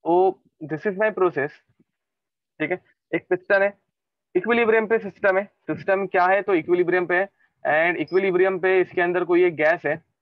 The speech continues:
and ये पिस्टन जो है वो अपनी एक सिंपल एक पोजीशन मेंटेन करके बैठा है, ठीक है,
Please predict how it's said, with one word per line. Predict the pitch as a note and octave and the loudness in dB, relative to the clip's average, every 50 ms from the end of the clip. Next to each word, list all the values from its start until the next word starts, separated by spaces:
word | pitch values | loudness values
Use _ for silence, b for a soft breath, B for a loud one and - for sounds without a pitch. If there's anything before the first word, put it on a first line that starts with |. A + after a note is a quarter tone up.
| _ _ _ _ - | _ _ _ _ -6
and | C3 C#3+ D#3 E3+ F3+ F#3+ G3 F#3+ E3+ D#3 | -2 -2 0 0 0 0 -2 -2 -4 -4
ये | D3+ F3+ G3+ G3 _ | -2 -2 -2 -2 _
पिस्टन | - F3+ F3 - _ - G#3+ A3 G#3+ | -4 -4 -4 -4 _ -4 -4 -4 -2
जो | F#3+ G#3 G#3 | 0 0 0
है | G#3 G#3 | 2 2
वो | G3 G3+ | 0 0
अपनी | F#3+ F3 - F#3 G3 G#3 G#3+ G#3+ - | -2 -2 -4 -8 -8 -6 -6 -6 -4
एक | - F#3+ F#3+ - _ _ _ | -4 -4 -6 -6 _ _ _
सिंपल | _ - F3 E3+ E3+ - G#3 G#3+ G#3+ - _ _ _ _ _ _ _ _ _ _ _ - | _ -4 -4 -4 -4 -6 -6 -8 -8 -8 _ _ _ _ _ _ _ _ _ _ _ -8
एक | D#3+ F3 F3+ - | -8 -8 -6 -4
पोजीशन | F3 E3+ D#3+ F3 F3+ - G3+ F#3 | -2 -2 0 0 -2 -2 -2 -4
मेंटेन | E3+ D#3+ D#3 D#3+ F3+ F#3 F#3 | -4 -4 -2 -4 -4 -4 -2
करके | F#3 E3+ E3 - E3+ | -4 -4 -4 -4 -6
बैठा | C#3+ B2+ A#2+ B2 | -6 -6 -8 -10
है, | G#2+ - | -12 -14
ठीक | - _ _ _ _ _ _ _ - D3 C#3 | -14 _ _ _ _ _ _ _ -14 -12 -10
है, | F3 F3+ | -12 -12